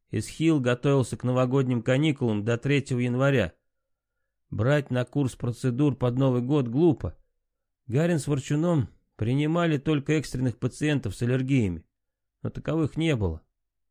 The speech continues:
Бардин недовольно выкатил черный глаз на Гарина. "Явился, не запылился?"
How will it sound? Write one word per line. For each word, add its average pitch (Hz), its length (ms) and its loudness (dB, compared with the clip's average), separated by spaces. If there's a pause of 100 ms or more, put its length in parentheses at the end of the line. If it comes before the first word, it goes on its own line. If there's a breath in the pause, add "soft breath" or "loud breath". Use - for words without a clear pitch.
(360)
Бардин 123 480 -2
недовольно 120 600 0
выкатил 123 460 -2
черный 117 400 -2
глаз 120 360 0
на 123 140 -2
Гарина. 107 440 0 (880)
"Явился, 139 680 0
не 120 120 0
запылился?" 127 880 2